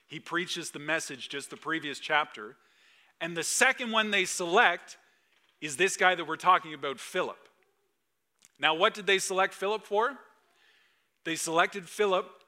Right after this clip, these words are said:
to help facilitate the distribution of food, of resources, to the widows and the helpless, the marginalized in the community. He's a deacon.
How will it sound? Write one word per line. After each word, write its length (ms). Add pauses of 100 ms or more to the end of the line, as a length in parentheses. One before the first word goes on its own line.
(120)
to 100
help 280
facilitate 1300 (460)
the 80
distribution 1200 (180)
of 160
food, 460
of 160
resources, 840 (260)
to 180
the 100
widows 760 (260)
and 160
the 80
helpless, 520
the 100
marginalized 800
in 140
the 80
community. 500 (1400)
He's 200
a 60
deacon. 480